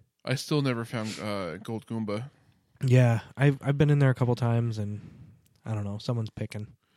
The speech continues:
Speaker 2: Someone's picking. They
Speaker 1: I got
Speaker 2: know.
Speaker 1: both the cats. That's all I care about.
Speaker 2: Yeah.
Speaker 1: Yeah.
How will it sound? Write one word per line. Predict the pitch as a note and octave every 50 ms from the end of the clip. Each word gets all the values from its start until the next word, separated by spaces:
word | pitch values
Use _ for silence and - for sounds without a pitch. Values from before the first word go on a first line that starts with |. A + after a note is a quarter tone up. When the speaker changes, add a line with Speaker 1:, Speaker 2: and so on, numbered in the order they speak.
| _ _ _
Speaker 2:
Someone's | - - - - - F#3+ F3+ E3 D3 C3
picking. | - - B2 G#2 G2 - - F#2+ F#2 F#2+ G2+ - _
They | - D3+ E3
Speaker 1:
I | E3+ E3
got | D3+ C#3+
Speaker 2:
know. | A2 G#2+
Speaker 1:
both | B2 A#2+ A#2
the | -
cats. | - - - G2 F2 E2 - -
That's | - G2 -
all | E2 C2
I | D2+
care | D#2 - C#2
about. | - - C2+ D2+ E2+ -
Speaker 2:
Yeah. | - A2 F#2+ G#2 - -
Speaker 1:
Yeah. | - F2+ D#2+ D#2